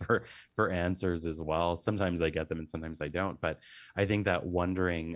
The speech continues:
of, of why something has to happen is totally normal in human nature. We're beings that like to rationalize things and to understand and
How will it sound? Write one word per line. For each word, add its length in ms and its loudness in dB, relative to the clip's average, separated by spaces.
of, 360 -2
of 200 -2
why 460 2
something 380 -4
has 300 -8
to 80 -8
happen 400 -4
is 220 -8
totally 580 2
normal 460 -2
in 160 -6
human 260 -4
nature. 320 -6
We're 160 0
beings 440 2
that 180 0
like 260 -2
to 60 -4
rationalize 880 -2
things 320 -6
and 120 -10
to 120 -10
understand 760 -2
and 120 -6